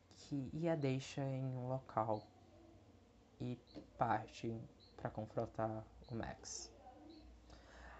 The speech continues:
Ao acordar, Bárbara é atingida por um grande clarão amarelo, e sendo irradiada pelos poderes do laço da verdade, ela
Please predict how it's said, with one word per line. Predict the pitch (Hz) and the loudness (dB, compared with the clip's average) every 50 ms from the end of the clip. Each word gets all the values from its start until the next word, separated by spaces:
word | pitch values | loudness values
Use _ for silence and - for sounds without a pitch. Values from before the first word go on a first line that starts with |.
| - - - - - | -14 -14 -16 0 6
Ao | - 220 226 | 10 12 12
acordar, | 226 226 226 - 233 202 160 139 143 139 139 147 156 156 - - - - | 12 12 10 8 6 6 8 10 10 10 10 8 4 0 -4 -6 -6 2
Bárbara | 160 156 160 165 175 165 165 165 170 170 165 165 | 6 8 8 8 8 8 6 6 8 8 8 8
é | 151 147 147 147 151 | 6 6 6 4 4
atingida | 151 151 - - 160 147 139 147 143 151 151 | 2 2 0 0 0 4 4 4 4 4 2
por | 151 - 160 156 | 0 0 0 2
um | 165 165 160 156 139 | 2 2 0 0 0
grande | - 139 127 139 143 147 151 156 151 160 | 2 4 4 6 6 6 6 4 4 2
clarão | - - - 160 156 143 123 117 120 | -2 0 4 4 6 6 6 6 6
amarelo, | 120 120 123 120 117 117 107 107 104 101 - - - - - - - - - - - - - - - - | 4 4 4 6 8 8 8 8 6 4 -2 -6 -12 -14 -18 -18 -18 -16 -16 -16 -16 -16 -18 -18 -2 0
e | 170 165 | 2 2
sendo | - - - - - 180 175 175 175 170 180 175 170 - | 2 0 -2 0 2 4 4 6 4 4 4 2 2 4
irradiada | 185 202 196 190 202 202 185 175 - 170 165 165 165 160 170 | 4 4 6 6 4 4 2 4 6 8 8 8 8 6 4
pelos | 165 - 165 165 160 160 - | 4 4 4 4 4 2 0
poderes | - - 160 147 131 147 143 143 151 160 156 139 | 0 2 4 4 6 6 6 8 8 8 8 8
do | 143 135 | 8 6
laço | 123 120 117 131 135 - - 143 | 6 6 6 4 4 2 2 2
da | 123 113 | 4 4
verdade, | 110 110 110 110 113 120 113 113 113 110 107 104 - - - - - - - - - - - - - - - - | 4 4 4 6 6 6 6 6 4 2 0 -2 -2 -8 -16 -18 -16 -16 -16 -16 -12 -10 -10 -10 -10 -10 -10 -2
ela | - - 165 165 160 165 165 165 165 165 165 165 165 165 165 | 4 6 8 8 8 10 10 10 10 10 8 6 4 2 0